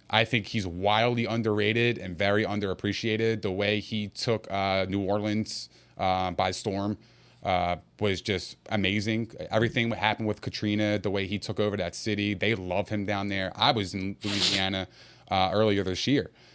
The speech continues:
and he's, he's the face of that city. And, uh, it's hard to argue,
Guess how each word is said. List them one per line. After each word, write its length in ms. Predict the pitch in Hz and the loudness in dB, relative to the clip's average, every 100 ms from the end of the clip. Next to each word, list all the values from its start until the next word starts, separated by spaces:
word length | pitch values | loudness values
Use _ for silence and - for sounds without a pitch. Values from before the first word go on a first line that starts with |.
| - | -8
and 580 | - 101 95 92 90 101 - _ 95 - - | -2 0 0 -2 -6 -16 -20 _ -20 -20 -16
he's, 400 | - 127 120 - | -2 0 0 -2
he's 300 | - 127 104 | -4 -4 -2
the 80 | 107 | -4
face 420 | - 113 104 95 | 0 0 0 -2
of 280 | - 101 87 | -6 -6 -2
that 220 | 95 87 | -2 -2
city. 360 | - 90 78 76 _ - | -4 -6 -6 -14 _ -8
And, 380 | 101 95 90 87 | -4 -2 -2 -2
uh, 220 | 95 90 87 | 0 0 -2
it's 140 | 107 | -2
hard 180 | - 117 | 2 4
to 40 | 104 | 4
argue, 420 | 98 107 117 | 2 2 0